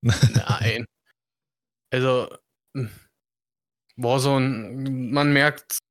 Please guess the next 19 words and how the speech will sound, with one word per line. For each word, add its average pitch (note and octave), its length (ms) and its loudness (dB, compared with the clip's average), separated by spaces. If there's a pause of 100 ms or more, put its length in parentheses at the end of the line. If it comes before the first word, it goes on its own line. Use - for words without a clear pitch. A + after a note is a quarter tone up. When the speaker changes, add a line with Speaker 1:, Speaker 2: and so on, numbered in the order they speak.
(160)
Speaker 2:
immer C#3+ 220 0
mehr, C3+ 480 0 (120)
interessiert C3+ 580 -6
nicht C#3+ 180 -8
mehr C3+ 180 -4
wirklich C#3 520 -4 (260)
viele. D3 540 -2 (1400)
Ich A#2 160 -8
hab A2+ 140 -4
Warzone A#2+ 500 -2
seit, A2+ 560 -4 (1300)
keine A2+ 220 -6
Ahnung, A2+ 280 -4
zwei A2+ 240 -4
Monaten B2+ 460 -2
bestimmt B2+ 320 -4
nicht C3 100 -2
mehr C3 160 -2
gespielt. C3 540 -4